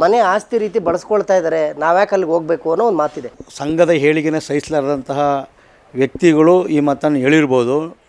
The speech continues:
Speaker 2: ಒಂದು ವಿಚಾರವನ್ನು ಮಾಧ್ಯಮಗಳ ಮುಖಾಂತರ ಹೇಳಿಕ್ಕೆ ಬಯಸ್ತೇನೆ. ಎರಡು ಸಾವಿರದ ಹದಿನೆಂಟು ಹತ್ತೊಂಬತ್ತರಲ್ಲಿ ನಾನು ಪ್ರಥಮ ಬಾರಿಗೆ ಅಧ್ಯಕ್ಷರಾದಾಗ ನಮ್ಮ ಸಂಘದಲ್ಲಿ ಒಬ್ಬರು ಕಾರ್ಯದರ್ಶಿ ಐಶ್ವರ್ಯ ಅಂತ ಹೆಣ್ಮಗಳು ಇರ್ತಲ್ಲ ಕಾರ್ಯದರ್ಶಿ, ಮದುವೆ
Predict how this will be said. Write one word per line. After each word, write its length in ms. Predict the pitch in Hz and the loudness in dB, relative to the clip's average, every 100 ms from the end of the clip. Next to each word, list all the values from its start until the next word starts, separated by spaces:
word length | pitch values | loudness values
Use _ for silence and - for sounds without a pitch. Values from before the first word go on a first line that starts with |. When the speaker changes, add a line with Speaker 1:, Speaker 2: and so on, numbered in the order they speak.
| - | -6
Speaker 2:
ಒಂದು 160 | 147 151 | -4 -4
ವಿಚಾರವನ್ನು 600 | 151 180 180 175 170 175 | 0 2 2 2 0 -2
ಮಾಧ್ಯಮಗಳ 540 | 143 135 156 160 156 | -2 -2 -4 -2 -4
ಮುಖಾಂತರ 380 | 151 139 151 147 | -4 -6 -6 -2
ಹೇಳಿಕ್ಕೆ 300 | 139 147 120 | 0 0 0
ಬಯಸ್ತೇನೆ. 640 | 135 - 143 120 135 160 | -2 -2 -4 -4 -4 -2
ಎರಡು 200 | 143 147 | -2 -2
ಸಾವಿರದ 640 | 147 170 170 170 165 156 - - - - | 2 2 4 4 4 2 -2 -18 -14 -8
ಹದಿನೆಂಟು 280 | 135 175 160 | -2 0 0
ಹತ್ತೊಂಬತ್ತರಲ್ಲಿ 500 | 156 160 160 165 165 | -2 -2 0 0 0
ನಾನು 160 | 160 | 0
ಪ್ರಥಮ 320 | 139 131 160 | -2 0 0
ಬಾರಿಗೆ 220 | 156 160 147 | 2 0 0
ಅಧ್ಯಕ್ಷರಾದಾಗ 680 | 131 170 - 160 143 131 117 139 180 _ - _ - | 0 -2 -2 -2 -2 -2 -4 -6 -8 _ -20 _ -8
ನಮ್ಮ 160 | 139 147 | -4 -2
ಸಂಘದಲ್ಲಿ 520 | 151 151 175 175 175 | 0 0 2 2 2
ಒಬ್ಬರು 180 | 160 156 | 0 -2
ಕಾರ್ಯದರ್ಶಿ 480 | 143 156 165 - | -2 -2 -2 -2
ಐಶ್ವರ್ಯ 360 | 147 156 170 156 | -4 -4 -2 -2
ಅಂತ 220 | 156 143 | -4 0
ಹೆಣ್ಮಗಳು 520 | 156 143 135 151 147 | 0 2 0 -2 -2
ಇರ್ತಲ್ಲ 240 | 143 120 143 | -4 -6 -6
ಕಾರ್ಯದರ್ಶಿ, 640 | 131 127 127 110 131 143 - - _ _ | -4 -4 -6 -8 -10 -12 -14 -20 _ _
ಮದುವೆ 640 | 127 139 175 196 180 147 | -4 0 2 2 0 -6